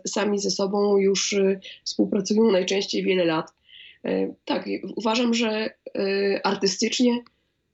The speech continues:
e, teatr w Polsce otwiera większe możliwości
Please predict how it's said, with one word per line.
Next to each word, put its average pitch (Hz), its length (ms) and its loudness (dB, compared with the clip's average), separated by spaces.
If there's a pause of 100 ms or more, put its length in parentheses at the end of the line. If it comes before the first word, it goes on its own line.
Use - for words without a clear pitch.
(260)
e, 175 180 2
teatr 208 280 -2
w - 120 -10
Polsce 196 540 -2
otwiera 180 720 0
większe 180 420 2
możliwości 165 720 0